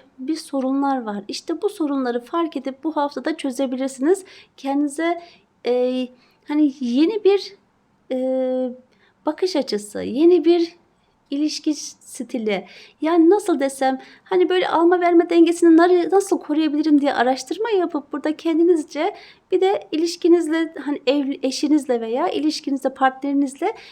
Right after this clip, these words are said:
bir konuşma gerçekleştirip burada olması gerekenleri veya olmaması gerekenleri,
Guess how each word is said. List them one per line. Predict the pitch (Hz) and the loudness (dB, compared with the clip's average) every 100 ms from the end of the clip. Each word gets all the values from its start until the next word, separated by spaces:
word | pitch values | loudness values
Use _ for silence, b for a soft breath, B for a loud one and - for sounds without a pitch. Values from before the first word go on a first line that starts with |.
| B | B
bir | 359 349 | -2 0
konuşma | 370 381 - 381 | 2 2 2 2
gerçekleştirip | 359 311 254 240 226 233 233 277 403 415 - | 4 2 0 -2 -6 -6 -6 -2 -4 -4 -4
burada | 320 330 - | -2 0 0
olması | 320 311 330 339 | 2 2 2 -2
gerekenleri | 294 269 262 262 247 262 403 | -2 -4 -4 -6 -4 -6 -4
veya | 370 330 | -2 -2
olmaması | 330 311 277 247 254 | 2 2 2 -4 -8
gerekenleri, | 220 214 208 214 214 214 370 | -6 -6 -6 -8 -6 -4 -6